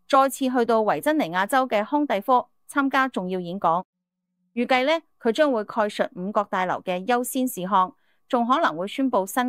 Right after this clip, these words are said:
嘅軍事指令。但係時間、參加人員同埋川普會唔會出席，目前呢，仲未確定。五角大樓亦都表示，目前冇嘢要宣布。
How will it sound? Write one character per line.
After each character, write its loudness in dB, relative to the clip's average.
嘅 -2
軍 -2
事 -8
指 -6
令。 -2
但 0
係 0
時 -8
間、 0
參 0
加 2
人 -4
員 -6
同 -6
埋 -2
川 -4
普 0
會 2
唔 -4
會 -4
出 -4
席， 2
目 0
前 -8
呢， 0
仲 -2
未 -4
確 -6
定。 -6
五 0
角 4
大 0
樓 -2
亦 -8
都 -6
表 0
示， -4
目 -2
前 -8
冇 -4
嘢 -4
要 -2
宣 -4
布。 0